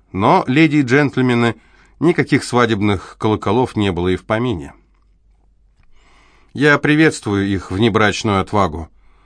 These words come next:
Судьба, замечу, распорядилась так, что ни ему, ни ей – при всем их равнодушии к религии,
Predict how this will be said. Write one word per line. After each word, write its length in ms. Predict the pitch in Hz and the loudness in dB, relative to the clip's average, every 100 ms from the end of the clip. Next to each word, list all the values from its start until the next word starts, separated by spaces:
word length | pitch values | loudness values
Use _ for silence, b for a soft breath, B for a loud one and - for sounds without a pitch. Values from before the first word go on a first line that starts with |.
| _ _ - | _ _ -10
Судьба, 380 | 127 104 139 | -6 0 0
замечу, 380 | 123 135 139 - | 2 2 2 2
распорядилась 720 | 120 - 120 117 123 123 101 | 0 0 -2 0 0 0 -2
так, 220 | - 139 | -2 -2
что 200 | - - | -4 -4
ни 240 | 104 104 107 | -2 0 0
ему, 240 | 117 147 | 2 2
ни 120 | 117 | 2
ей – 420 | 98 87 139 131 - b b b | 0 -2 -2 -4 -8 b b b
при 140 | - 113 | -4 -2
всем 360 | - 165 151 | 0 0 2
их 200 | 107 - - | 0 -4 -8
равнодушии 720 | 104 107 123 123 127 - 107 | -4 0 0 0 -2 -2 -2
к 80 | - | -2
религии, 580 | 113 123 156 107 90 | -2 -2 -2 -2 -2